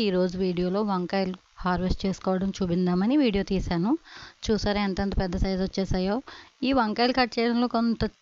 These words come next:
చిన్న టెక్నిక్ కూడా తెలుసుకున్నానులేండి. కత్తె తీసుకొచ్చాను కానీ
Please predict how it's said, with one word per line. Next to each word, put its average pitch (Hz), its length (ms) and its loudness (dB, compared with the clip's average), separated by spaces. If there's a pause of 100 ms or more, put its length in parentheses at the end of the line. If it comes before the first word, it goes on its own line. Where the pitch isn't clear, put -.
చిన్న 220 260 2
టెక్నిక్ 220 380 0
కూడా 233 160 2
తెలుసుకున్నానులేండి. 208 960 2 (140)
కత్తె 208 260 0
తీసుకొచ్చాను 214 680 0
కానీ 226 260 4